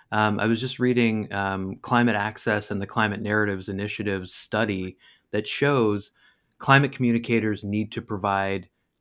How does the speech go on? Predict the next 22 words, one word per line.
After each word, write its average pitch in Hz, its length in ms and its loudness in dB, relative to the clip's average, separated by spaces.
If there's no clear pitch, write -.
different 120 340 2
audiences 101 640 -2
with 101 160 -6
these 95 200 -8
tangible, 110 680 -2
specific - 560 -8
examples 98 720 -8
to 110 100 -16
climate 98 380 -6
solutions 104 560 -6
to - 140 -20
counter, 117 480 -2
as 98 120 -4
they 98 140 -4
say, 98 240 -4
a 104 80 -4
growing 107 440 2
sense 98 380 -6
that 98 160 -10
humanity 104 480 0
is 98 160 -6
helpless - 720 -6